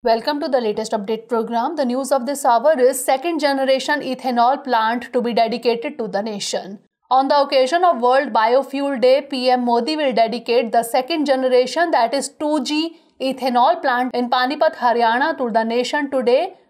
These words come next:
that is August ten, twenty twenty-two. The dedication of the plant is part of the steps to boost the production and usage of biofuels in the country.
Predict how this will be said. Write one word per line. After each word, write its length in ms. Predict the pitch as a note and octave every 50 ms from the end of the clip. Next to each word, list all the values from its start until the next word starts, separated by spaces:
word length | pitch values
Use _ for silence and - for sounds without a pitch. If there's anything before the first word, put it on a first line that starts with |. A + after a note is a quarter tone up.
| _
that 220 | - A#3+ A3+ A3+ C4
is 140 | C#4 C4 -
August 640 | - B3 A#3+ A#3 C4+ C#4+ E4 E4 - - - _
ten, 400 | - B3 A3+ A3 A3 C4 C4 -
twenty 340 | - C#4 C4 B3+ B3 D4 C#4+
twenty-two. 640 | C#4+ B3+ A3 G3 F#3 A3+ A3 A3 C4+ A3 F3 - - _ _ _ _ _ _ _
The 140 | A3+ A3 G#3+
dedication 580 | A3+ A3+ A3+ B3+ B3 - A#3+ B3 A#3+ - F#3
of 120 | C4+ B3 A3
the 80 | A3+
plant 420 | A3+ - A#3+ A3 A3+ B3+ C#4+ - C4+
is 140 | B3+ B3+
part 340 | - - A#3 A3+ B3+ C4+ -
of 140 | B3 A3+ G#3
the 100 | A3+ A#3+
steps 500 | A#3+ - - D#4+ C4 B3 C#4 - - - _ _ _
to 80 | D4
boost 560 | C4+ A3 G#3+ C4 D4 E4 F#4 F#4+ F#4+ - - A#3
the 120 | C4 B3
production 600 | B3+ A#3+ A#3 A3 A#3+ A#3 A#3 A#3+ - E4+ E4+ D#4+
and 180 | D4 A#3+ A#3 G#3+
usage 460 | B3 B3+ C4 B3 - E4 E4 - C4
of 260 | A3 G#3 - - - - - _ _ -
biofuels 720 | A3 A#3+ A#3+ C4 C#4+ D4 C#4+ - D#4+ D#4+ E4 E4+ D#4+ -
in 120 | C#4+ B3
the 100 | A#3+ A#3
country. 600 | A#3 A#3+ A3 G3+ F#3+ - G3+ A3 - - - -